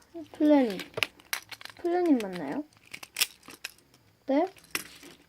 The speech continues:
스트라이크 겉발키리 완전체, 식스 스타.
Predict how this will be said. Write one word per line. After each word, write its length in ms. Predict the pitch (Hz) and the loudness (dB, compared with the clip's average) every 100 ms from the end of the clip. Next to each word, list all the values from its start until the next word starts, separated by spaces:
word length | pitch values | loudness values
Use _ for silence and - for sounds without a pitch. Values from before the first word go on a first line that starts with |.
| _ - _ - - _ _ - - - - - - | _ -20 _ -20 -20 _ _ -12 -10 -10 -14 -20 -20
스트라이크 540 | - - 320 320 320 - | -20 2 4 4 2 -8
겉발키리 560 | 254 - 240 - 247 | -6 -2 -2 -2 -2
완전체, 880 | 220 175 - 202 233 - - 254 330 | -2 -2 -2 -4 -4 -6 -4 0 -2
식스 920 | - - 339 339 - - 359 359 370 359 | -2 -8 -8 -8 -10 -8 0 4 4 2
스타. 720 | - - _ - 196 190 254 | -8 -20 _ -8 -4 0 0